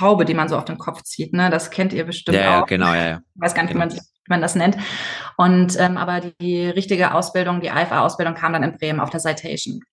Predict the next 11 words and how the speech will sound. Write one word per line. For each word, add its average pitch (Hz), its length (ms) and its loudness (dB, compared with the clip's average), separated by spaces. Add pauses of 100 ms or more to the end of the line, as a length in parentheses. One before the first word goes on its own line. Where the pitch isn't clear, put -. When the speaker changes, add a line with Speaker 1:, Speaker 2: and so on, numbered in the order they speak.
(840)
Speaker 2:
Oh, 85 280 2
wow. - 440 0 (240)
Auf 85 180 -4
einer 92 100 2
Speaker 1:
Ja. 82 160 2
Speaker 2:
Citation? 131 560 -2 (360)
Speaker 1:
Ja, 190 180 0 (120)
das 202 160 0
war 226 80 4
ganz 220 220 0 (100)
cool. 196 300 2